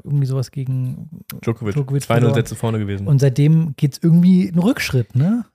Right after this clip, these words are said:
Speaker 2: Ja,
Speaker 1: Also
Speaker 2: und
Speaker 1: es
Speaker 2: bei
Speaker 1: geht,
Speaker 2: den
Speaker 1: es geht nicht, es geht nicht weiter vor.
Speaker 2: Und bei den, äh, bei der Generation davor mit Nadal, Federer, Djokovic, Murray,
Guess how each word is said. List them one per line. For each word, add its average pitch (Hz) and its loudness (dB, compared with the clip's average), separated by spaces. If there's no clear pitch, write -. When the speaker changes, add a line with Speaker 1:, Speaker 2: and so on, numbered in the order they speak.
Speaker 2:
Ja, 107 2
Speaker 1:
Also 135 4
Speaker 2:
und - 4
Speaker 1:
es - 4
Speaker 2:
bei 123 4
Speaker 1:
geht, 123 4
Speaker 2:
den 190 4
Speaker 1:
es 123 0
geht 190 0
nicht, 165 0
es 165 -4
geht 170 0
nicht 156 0
weiter 170 0
vor. 131 -4
Speaker 2:
Und 117 -4
bei 110 0
den, 117 -4
äh, - -18
bei 110 -4
der 113 0
Generation 113 -2
davor 110 -2
mit 101 -8
Nadal, 104 -4
Federer, 98 -6
Djokovic, 101 -8
Murray, 104 -2